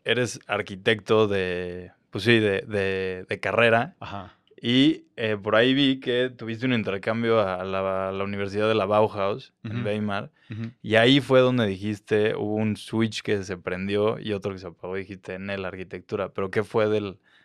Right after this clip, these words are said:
Speaker 1: de la, de la Universidad de la Bauhaus que te lo detonó?
Speaker 2: Que lo detonó. Pues,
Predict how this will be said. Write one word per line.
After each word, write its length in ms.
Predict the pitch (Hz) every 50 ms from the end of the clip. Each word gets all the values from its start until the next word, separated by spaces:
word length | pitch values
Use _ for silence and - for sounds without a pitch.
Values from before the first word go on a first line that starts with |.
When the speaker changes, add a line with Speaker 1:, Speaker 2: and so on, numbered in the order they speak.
| _ _ _
Speaker 1:
de 180 | - - 95 95
la, 420 | 92 92 92 92 92 90 90 - - _ _
de 60 | 95
la 80 | 95 95
Universidad 460 | 95 95 95 95 95 92 95 98 98 101
de 40 |
la 140 | 101 98 92
Bauhaus 720 | 92 98 98 98 95 - 101 95 95 95 92 - - - - _ _ _ _ _ _ _ _ _ _
que 160 | - 98 95
te 460 | 95 - - 90 87 87 85 92 92 _ _ _ _ _
lo 180 | - - 95 92
detonó? 300 | 90 87 - - 90 92
Speaker 2:
Que 80 | 95
lo 60 | - 110
detonó. 500 | 107 107 - 110 104 110 110 110 110 110 - _ _ _ _ _ _ _ _ _ -
Pues, 920 | 135 131 123 127 127 127 127 127 131 127 127 113 - - - - - _